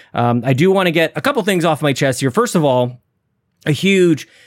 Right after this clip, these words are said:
thank you to Marcus O'Neill and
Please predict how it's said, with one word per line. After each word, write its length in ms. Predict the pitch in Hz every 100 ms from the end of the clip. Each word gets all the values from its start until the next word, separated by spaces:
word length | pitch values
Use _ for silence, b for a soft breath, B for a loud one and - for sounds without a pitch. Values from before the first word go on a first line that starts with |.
| b
thank 260 | 170 156 135
you 180 | 135
to 580 | 120 160 143 131 127 123
Marcus 380 | 139 156 156 151
O'Neill 480 | 143 135 135 120 123
and 440 | 127 123 120 120